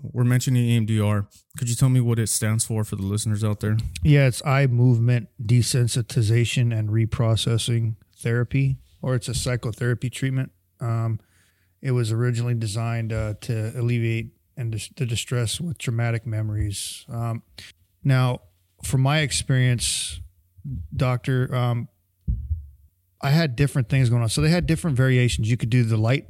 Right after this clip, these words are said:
Speaker 2: bar, which is you stare at the laser or the lights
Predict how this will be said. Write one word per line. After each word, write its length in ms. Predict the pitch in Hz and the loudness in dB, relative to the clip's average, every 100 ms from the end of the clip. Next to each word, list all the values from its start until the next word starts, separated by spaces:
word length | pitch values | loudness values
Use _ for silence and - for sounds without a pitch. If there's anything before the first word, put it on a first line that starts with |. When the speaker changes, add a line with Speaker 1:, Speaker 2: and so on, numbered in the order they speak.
| - | -4
Speaker 2:
bar, 320 | 135 139 139 | 0 2 2
which 240 | 127 - | 2 2
is 280 | 120 107 113 | 0 0 0
you 480 | 120 117 113 110 107 | 2 2 4 4 2
stare 380 | - - 123 123 | -2 -2 0 0
at 160 | 120 | 0
the 80 | - | -2
laser 640 | 113 120 120 127 - 131 113 | 0 2 2 0 0 -2 -2
or 40 | |
the 140 | 110 | 0
lights 540 | 110 113 139 - - | 0 0 0 -2 -8